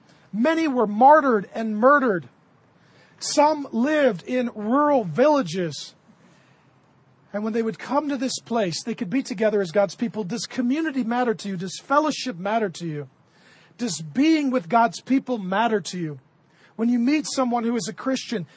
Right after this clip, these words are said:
do you feel an automatic connection with them like you've met a long-lost family member? That was the kind of heartfelt community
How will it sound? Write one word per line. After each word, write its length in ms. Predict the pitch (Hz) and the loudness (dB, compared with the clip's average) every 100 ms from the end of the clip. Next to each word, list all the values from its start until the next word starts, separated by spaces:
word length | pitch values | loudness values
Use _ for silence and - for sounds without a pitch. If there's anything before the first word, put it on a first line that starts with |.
| _ | _
do 80 | 208 | 0
you 100 | 254 | 0
feel 300 | 190 285 269 | 0 0 0
an 80 | 247 | 0
automatic 600 | - 220 285 294 285 277 | -2 0 2 4 2 -2
connection 640 | - 220 240 262 - 233 | -6 -4 -4 -4 -4 0
with 180 | 214 - | 0 0
them 200 | 226 208 | -4 0
like 240 | 220 - | -2 0
you've 180 | 233 170 | -6 -2
met 160 | 226 269 | -2 0
a 60 | |
long-lost 640 | 240 226 247 233 240 214 - | 2 2 2 4 2 0 -6
family 360 | 226 220 214 175 | -4 -4 -4 -6
member? 420 | 160 139 131 117 _ _ _ _ _ _ _ _ | -6 -10 -14 -18 _ _ _ _ _ _ _ _
That 140 | 254 | -2
was 100 | 269 | -2
the 120 | - 240 | -4 -8
kind 440 | - 262 320 311 | -2 2 2 0
of 80 | 226 | -4
heartfelt 640 | - 254 220 - 269 - | 2 2 2 0 -2 -2
community 600 | - 226 269 254 233 233 | -6 -2 -2 -2 -2 -4